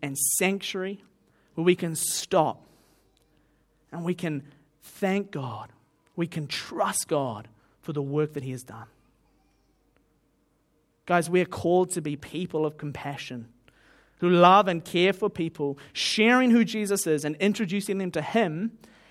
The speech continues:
at all times to all people. Why? Well, because we have received amazing compassion ourselves. And so how will you respond this morning? Will you trust God?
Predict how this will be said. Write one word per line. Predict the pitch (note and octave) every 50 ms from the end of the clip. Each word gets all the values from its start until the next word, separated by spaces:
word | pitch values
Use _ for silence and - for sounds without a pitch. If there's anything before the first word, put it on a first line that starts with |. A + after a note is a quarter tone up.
| _ _ _
at | D#3+ F3 - -
all | F3+ G#3 B3
times | A3 - F#3+ C3+ B2 A#2 B2+ D#3 D#3+ - - - - _ _ _ _ _ _ _ _ _ _ _ _ _ _ _ _
to | - - F3+ F3+ F#3
all | - F#3 G3 G#3 G3+
people. | G3+ - D#3 C3 - - - A2 - _ _ _ _ _ _ _ _ _ _ _ _ _ _ _ _ _ _ _ _
Why? | B2 D3 E3+ G3+ A#3 C4+ C#4+ - - _ _ _ _ _ _ _ _ _ _ _ _ _ _ _ _ _ _ _ _ _ _ _ _ _ _
Well, | F3 E3
because | F3+ F3 F#3+ F#3 D3+
we | D#3+ D#3+ G3+ G#3
have | G3 G#3 G3 F3
received | F3 - - - F#3 F3+ F3 D#3+ -
amazing | D3 D3+ D#3+ E3 E3 E3 F3 F#3+ G3 F#3+ F3+ C#3+ D3+ C#3
compassion | - C3+ B2 B2 C#3+ C#3 C3 - B2+
ourselves. | A#2+ A2+ - - A2+ G#2+ G#2 A2+ - - - _ _ _ _ _ _ _ _ _ _ _ _ _ _ _ _ _ _ _ _ _ _ _ _ _ _
And | - F3+
so | - G3
how | - - F3+ - D4
will | D4
you | B3 A3+ B3 B3
respond | G#3 F#3 - - - - G#3 G3+ G3+ G3+ F#3
this | F3+ - - -
morning? | D#3 D3 C#3 B2 G#2+ G2 G2+ - _ _ _ _ _ _ _ _ _ _ _ _ _ _ _ _ _ _ _ _ _ _ _ _ _ _ _ _ _ _ _ _ _ _ _ _ _ _ _ -
Will | F#3+ A#3
you | C4+
trust | C4+ - - B3+ A3+ - - -
God? | G#3 G3+ G#3+ B3+ C#4